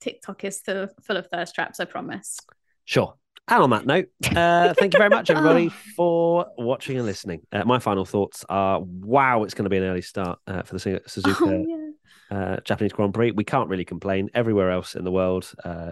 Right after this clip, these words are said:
Speaker 2: Australians particularly, are gonna have a great sort of late afternoon watch. Uh,
Speaker 1: Hope you
Speaker 2: and
Speaker 1: enjoy
Speaker 2: I
Speaker 1: it.
Speaker 2: hope you enjoy it, because we are,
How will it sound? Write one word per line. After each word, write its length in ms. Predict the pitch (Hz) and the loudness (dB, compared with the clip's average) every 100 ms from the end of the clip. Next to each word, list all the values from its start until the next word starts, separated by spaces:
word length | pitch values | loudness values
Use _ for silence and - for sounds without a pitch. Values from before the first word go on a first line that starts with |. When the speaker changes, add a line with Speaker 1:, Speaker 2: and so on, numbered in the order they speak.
| - | -8
Speaker 2:
Australians 540 | - - 113 104 101 | -6 0 0 0 -2
particularly, 500 | - 104 - 104 101 | -6 -10 -6 -2 0
are 60 | 90 | -2
gonna 120 | 101 | -4
have 100 | 92 | -6
a 40 | 92 | -8
great 420 | 107 104 104 - _ _ _ - | -4 -2 -2 -4 _ _ _ -14
sort 220 | - 95 | -6 -4
of 160 | 90 _ | -4 _
late 300 | 104 104 107 | -6 -4 -4
afternoon 840 | - 98 95 - 92 90 90 87 85 - | -4 -6 -6 -6 -4 -2 -2 -4 -10 -6
watch. 480 | 78 - - - - _ | -6 -6 -12 -18 -20 _
Uh, 240 | - 80 82 | -18 -16 -10
Speaker 1:
Hope 160 | 233 | -8
you 60 | 226 | -6
Speaker 2:
and 100 | 220 | -6
Speaker 1:
enjoy 200 | 214 214 | -6 -2
Speaker 2:
I 80 | 202 | 0
Speaker 1:
it. 40 | |
Speaker 2:
hope 180 | 131 143 | 2 2
you 120 | 120 | 2
enjoy 360 | 113 101 95 82 | 2 0 -4 -4
it, 100 | - | -8
because 360 | - - 92 - | -12 -6 -6 -2
we 180 | 107 104 | 2 4
are, 260 | 98 95 | 4 0